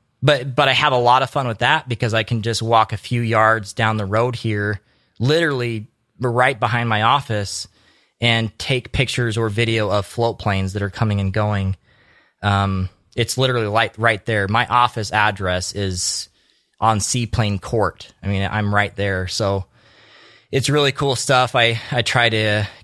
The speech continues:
to capture that and also capture the flying experiences, some of which I've talked about today, flying over glaciers, flying over to Port Allsworth and, and going to see the bears. You'll see pictures of that stuff in there and, um, some video as well. And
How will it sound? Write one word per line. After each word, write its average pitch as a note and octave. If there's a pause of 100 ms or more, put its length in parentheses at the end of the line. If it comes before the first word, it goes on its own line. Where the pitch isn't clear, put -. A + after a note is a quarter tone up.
(100)
to A2
capture A#2+
that A#2+
and B2+
also A#2
capture -
the G#2+
flying A2
experiences, G#2+
some C3
of A#2
which A2+
I've G#2+
talked G#2+
about G#2+
today, G#2
flying G#2
over G#2
glaciers, G2
flying G#2
over G2+
to G2
Port -
Allsworth G2+
and, F#2+ (720)
and G#2+
going A2
to G#2
see A2+
the G#2+
bears. G#2
You'll G#2
see G#2+
pictures G2+
of G2
that G2
stuff G2
in G2
there G2
and, F#2 (380)
um, F#2
some A2
video G#2
as F#2+
well. G#2
And G2